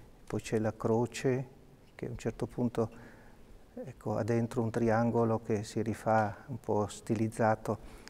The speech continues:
ai confini della Bosnia, ai colori della bandiera del paese, un richiamo anche alla comunità cattolica che è composta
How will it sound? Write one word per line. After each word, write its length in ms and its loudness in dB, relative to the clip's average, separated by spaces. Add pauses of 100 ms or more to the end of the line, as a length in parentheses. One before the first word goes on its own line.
ai 140 2
confini 460 0
della 220 4
Bosnia, 360 4
ai 120 2
colori 420 2
della 220 2
bandiera 420 4
del 180 0
paese, 380 8
un 100 6
richiamo 460 4
anche 240 2
alla 160 2
comunità 480 -2
cattolica 680 -2 (640)
che 120 -2
è 60 0
composta 800 0